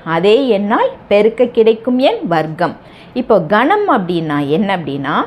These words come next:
ஓர் எண்ணை அதே எண்ணால் மூன்று முறை பெருக்க கிடைக்கும் எண் கணம். அப்போ, ஒண்ணு into ஒண்ணு into ஒண்ணு,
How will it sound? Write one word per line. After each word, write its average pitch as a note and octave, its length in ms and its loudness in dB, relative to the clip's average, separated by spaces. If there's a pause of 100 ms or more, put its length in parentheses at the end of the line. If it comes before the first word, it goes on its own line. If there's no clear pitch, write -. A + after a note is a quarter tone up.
(280)
ஓர் C#4+ 320 2
எண்ணை F#3 580 -2 (140)
அதே A3 560 2
எண்ணால் G3 300 -2 (200)
மூன்று G4 560 2
முறை C4+ 380 2
பெருக்க A3+ 400 0
கிடைக்கும் A3+ 640 -2
எண் B3+ 380 -4
கணம். E3+ 400 -2 (360)
அப்போ, G3 540 2 (180)
ஒண்ணு A#3 260 2
into D4+ 460 0 (100)
ஒண்ணு A#3 500 0
into E3 260 -4 (140)
ஒண்ணு, D3 520 -4